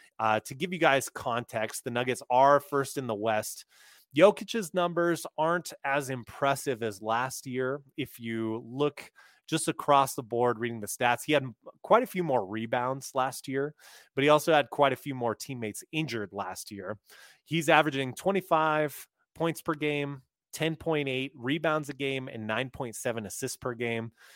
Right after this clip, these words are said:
So if you were one of those people, uh, not saying you, Justin, but <laughs> if you, the listener, were one of those people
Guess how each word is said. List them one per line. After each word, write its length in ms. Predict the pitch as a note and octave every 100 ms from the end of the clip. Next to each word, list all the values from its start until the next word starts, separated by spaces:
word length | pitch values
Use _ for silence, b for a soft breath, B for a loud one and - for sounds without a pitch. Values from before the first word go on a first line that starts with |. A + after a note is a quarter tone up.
| B B
So 460 | - A#2+ A2+ A2 -
if 220 | A#2+ -
you 120 | C3
were 140 | D3
one 160 | C3+ C#3
of 80 | B2+
those 200 | A#2+ -
people, 640 | - B2 B2 A#2 A#2 A2+ - -
uh, 60 | A#2+ B2
not 240 | A#2 A#2
saying 240 | A#2 G#2+
you, 160 | G#2+ G#2+
Justin, 460 | - G2+ - G#2 G2
but 180 | A2 A#2 -
<laughs> 60 |
if 180 | D#3+ -
you, 160 | D#3 F3+
the 120 | D#3
listener, 480 | D3+ D3 C#3 B2+ A#2+
were 180 | A#2+
one 120 | B2+ B2
of 40 |
those 200 | A#2+ A2
people 400 | B2+ A#2 A2+ G#2